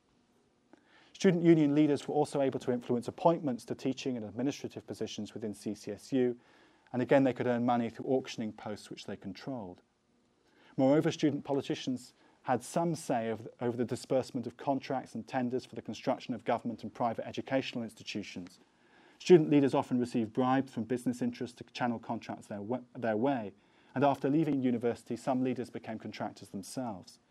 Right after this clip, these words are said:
Student leaders redistributed a portion of their earnings to those who'd helped finance their student union campaign. They also invested money in fighting new student elections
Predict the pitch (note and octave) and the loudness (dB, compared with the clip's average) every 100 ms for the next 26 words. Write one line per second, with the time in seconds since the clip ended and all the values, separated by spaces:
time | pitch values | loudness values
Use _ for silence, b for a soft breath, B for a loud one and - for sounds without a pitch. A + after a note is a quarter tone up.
0 | _ _ _ _ b b b - G3+ F3 | _ _ _ _ b b b 6 6 10
1 | F3 D#3 D3+ C#3+ F#3 - F3 E3 D3 - | 8 8 4 6 4 2 -2 0 0 2
2 | D3 - B2 A#2+ A#2+ A#2 A2+ G#2+ - C3 | 0 0 -2 -2 0 -2 -2 -4 0 2
3 | B2+ B2+ - B2 A#2+ - C3 A#2+ A2+ A#2+ | 2 0 -4 -4 -2 -2 0 -2 -4 -10
4 | - A#2+ A2+ A#2+ A2 A2 G2 - F#2+ F#2+ | -8 -6 -6 -4 -4 -4 -6 -10 -12 -6
5 | D3+ C3 F#2+ - b b b b b b | -4 -2 -6 -14 b b b b b b
6 | D3+ E3 E3 C#3+ B2 C#3+ - B2 B2+ A#2+ | 6 6 6 4 6 2 0 0 2 2
7 | A2+ b b C3 B2 C#3 B2+ A#2+ B2 E3+ | 0 b b -4 2 2 2 0 2 2
8 | D#3+ C#3+ A#2+ A#2+ A#2 A2 - G#2 G2 | 2 0 0 0 0 -2 -4 -10 -10